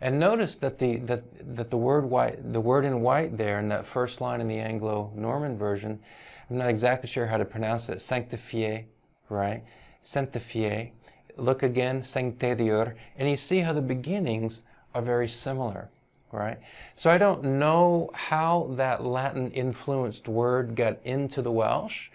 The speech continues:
perhaps when the, when the Romans invaded, um, perhaps more likely when the Normans invaded later in the Middle Ages. But even in that Welsh, um, that Welsh version, we see something that clearly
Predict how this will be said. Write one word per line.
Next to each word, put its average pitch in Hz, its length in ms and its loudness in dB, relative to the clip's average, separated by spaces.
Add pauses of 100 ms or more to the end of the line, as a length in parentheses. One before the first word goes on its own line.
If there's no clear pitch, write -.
(320)
perhaps 127 500 -2
when 120 280 0
the, 104 460 -2 (480)
when 113 200 -2
the 107 80 0
Romans 123 460 2
invaded, 151 600 -4 (460)
um, - 460 -8 (300)
perhaps 123 400 -2
more 120 140 2
likely 117 520 4
when 113 240 -2
the 107 80 0
Normans 139 580 0
invaded 135 500 -2
later 123 420 -4
in 120 120 -6
the 120 80 -4
Middle 120 240 -4
Ages. 120 300 -6 (340)
But - 160 -2
even 196 340 2
in 170 120 2
that 131 220 -2
Welsh, 120 680 0 (720)
um, 107 440 2 (120)
that 117 180 0
Welsh 120 300 4
version, 117 580 0 (180)
we 123 160 2
see 131 340 -2
something 123 400 -2
that 110 180 -4
clearly 160 640 2